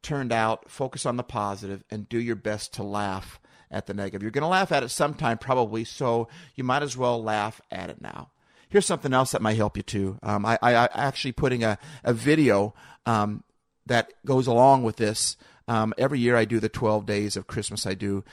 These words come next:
some fun, entertaining, motivational videos over the holidays. And I think those will help bring the happy to your holidays too. So look for them, the twelve days right before Christmas, coming right up to Christmas.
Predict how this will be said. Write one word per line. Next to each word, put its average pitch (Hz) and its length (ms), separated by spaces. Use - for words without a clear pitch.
some 113 240
fun, 113 360
entertaining, 107 760
motivational 110 800
videos 110 640
over 117 180
the 104 100
holidays. 110 500
And 120 60
I 131 40
think 202 200
those 202 160
will 160 80
help 123 240
bring 123 200
the 113 60
happy 113 300
to - 120
your 107 80
holidays 104 440
too. - 200
So 110 220
look 156 180
for 127 140
them, 123 240
the 113 120
twelve 135 380
days 120 400
right 113 180
before 120 240
Christmas, - 440
coming 120 280
right 113 160
up 120 100
to 120 80
Christmas. - 540